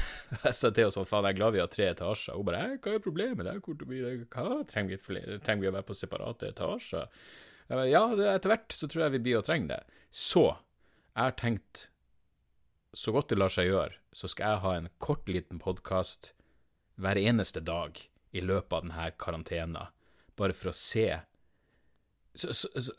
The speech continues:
på en dokumentasjon, eh, av at jeg blir progressivt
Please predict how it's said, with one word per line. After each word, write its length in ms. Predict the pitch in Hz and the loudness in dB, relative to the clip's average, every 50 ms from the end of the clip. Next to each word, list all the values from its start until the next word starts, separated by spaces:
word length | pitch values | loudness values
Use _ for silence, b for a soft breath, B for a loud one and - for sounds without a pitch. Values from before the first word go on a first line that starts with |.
| 117 - - - | -8 -8 -6 -6
på 240 | 147 - - - | -8 2 6 6
en 180 | 131 120 120 113 98 | 6 6 6 2 2
dokumentasjon, 1040 | 123 117 - - 113 110 101 - 101 - - - - 143 143 101 80 73 78 87 87 - _ _ _ _ _ _ _ _ _ _ _ _ _ _ 107 | 0 -2 0 0 -2 0 0 -2 -4 -4 -4 0 0 2 2 0 0 -2 -6 -8 -10 -12 _ _ _ _ _ _ _ _ _ _ _ _ _ _ -2
eh, 440 | 95 92 92 92 92 92 92 92 82 - | 0 0 2 0 0 0 0 -2 -2 -2
av 240 | - 101 98 92 | -2 -2 -2 -2
at 160 | 92 - 98 92 | 0 0 0 0
jeg 120 | 90 87 | 0 0
blir 200 | 90 87 - - | -2 -4 10 12
progressivt 920 | - - 117 113 98 90 90 - - - 85 76 - - _ - - - | 12 12 12 6 2 -2 -2 -2 -2 -4 -4 -6 -6 -10 _ -16 -16 -16